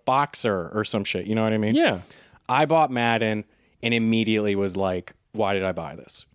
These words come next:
Speaker 1: And, like, that, it's like that feeling of just, like, I just wasted forty bucks
Speaker 2: Yeah.
Speaker 1: or whatever the fuck, and I could have spent, saved that forty bucks towards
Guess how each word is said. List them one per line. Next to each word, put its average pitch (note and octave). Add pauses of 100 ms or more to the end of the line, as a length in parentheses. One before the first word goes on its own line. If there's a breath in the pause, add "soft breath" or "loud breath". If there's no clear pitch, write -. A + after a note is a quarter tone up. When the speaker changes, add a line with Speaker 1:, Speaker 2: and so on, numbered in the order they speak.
(760)
Speaker 1:
And, A#2+
like, A2
that, A2+ (140)
it's -
like A#2+
that A2
feeling A2+
of G2+
just, G2+
like, G2
I A2+
just A#2
wasted F#2+ (840)
forty G2+
bucks -
Speaker 2:
Yeah. F#2
Speaker 1:
or G#2+
whatever F#2+
the F2+
fuck, - (320 soft breath)
and G#2
I G2+
could -
have F#2+ (100)
spent, -
saved A#2
that G#2+
forty G#2
bucks G2
towards F#2